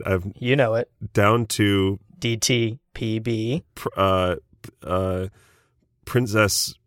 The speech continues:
Speaker 1: Bir-, Biryuan. <laughs>
Speaker 2: That was the worst guess you could,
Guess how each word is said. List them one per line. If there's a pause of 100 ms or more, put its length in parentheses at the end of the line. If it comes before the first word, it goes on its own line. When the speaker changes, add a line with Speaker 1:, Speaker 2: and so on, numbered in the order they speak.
(140)
Speaker 1:
Bir-,
Biryuan.
<laughs> (1300)
Speaker 2:
That
was
the
worst
guess
you
could,